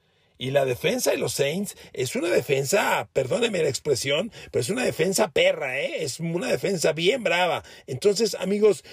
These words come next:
no es una buena combinación para Tampa. No es un buen momento. Y en la línea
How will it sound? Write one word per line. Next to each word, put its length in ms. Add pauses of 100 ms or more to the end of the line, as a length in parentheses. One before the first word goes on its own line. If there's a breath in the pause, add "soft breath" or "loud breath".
(120)
no 360
es 220
una 160
buena 260
combinación 600
para 180
Tampa. 400 (320 soft breath)
No 240
es 180
un 140
buen 160
momento. 500 (180 loud breath)
Y 180
en 100
la 100
línea 500